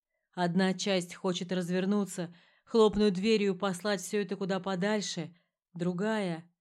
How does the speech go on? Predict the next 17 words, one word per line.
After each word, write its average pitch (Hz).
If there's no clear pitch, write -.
та, 196
что 180
предательски 185
помнит 185
тепло 185
его 180
рук 202
на 175
моей 175
талии, 180
шепчет, 190
что 185
сотрудничество 180
сейчас 190
куда 202
разумнее 208
вражды. 196